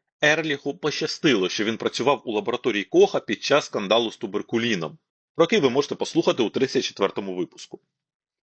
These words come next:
Тому, щоб не втрапити в ще один скандал,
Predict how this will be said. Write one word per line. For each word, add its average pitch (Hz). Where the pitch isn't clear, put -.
Тому, 196
щоб 139
не 139
втрапити 139
в -
ще -
один 151
скандал, 90